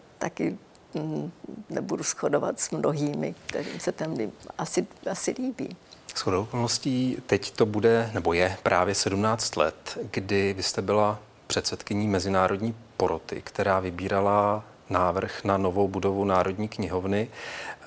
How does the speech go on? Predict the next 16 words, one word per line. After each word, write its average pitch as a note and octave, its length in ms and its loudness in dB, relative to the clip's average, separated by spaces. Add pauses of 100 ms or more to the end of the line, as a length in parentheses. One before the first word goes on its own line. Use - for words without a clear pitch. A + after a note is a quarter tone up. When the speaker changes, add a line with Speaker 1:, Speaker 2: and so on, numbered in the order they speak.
Speaker 2:
Eh, E2+ 320 4
zvítězil F#2+ 640 2
návrh F#2+ 540 2
Jana F#2+ 180 2
Kaplického G2 640 0
na G2 100 0
takzvaný G2 460 0
blob, F#2+ 420 2
nebo D#2+ 200 0
chobotnici, F#2+ 600 -2
jak F2+ 240 0
tomu F#2+ 240 -2
lidi F#2+ 320 0
začali G#2 360 -4
říkat. G#2+ 300 2
Eh, - 1040 0